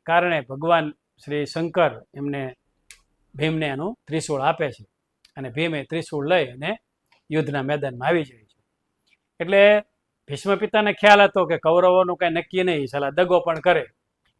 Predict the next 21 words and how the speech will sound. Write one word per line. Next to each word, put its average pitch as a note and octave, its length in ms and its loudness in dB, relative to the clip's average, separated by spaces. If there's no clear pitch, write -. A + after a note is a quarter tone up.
એટલે D#3+ 180 0
એમણે G3 400 2
યુદ્ધની F#3 400 2
રચના G#3+ 420 2
જ A3+ 60 0
એવી A#3 180 6
રીતે G#3 260 0
કરી F3+ 340 0
કે F#3+ 320 2
કૌરવો F#3+ 480 2
પાછળ F3 420 2
ન E3 220 0
રહી C3+ 100 -10
શકે, A2+ 320 -20
એકની F#3+ 320 -2
સામે F3+ 340 0
એક F#3 180 0
યોદ્ધા E3+ 320 4
મૂકી D#3 260 -4
દીધા B2+ 260 -12
સામસામા. C3+ 580 -8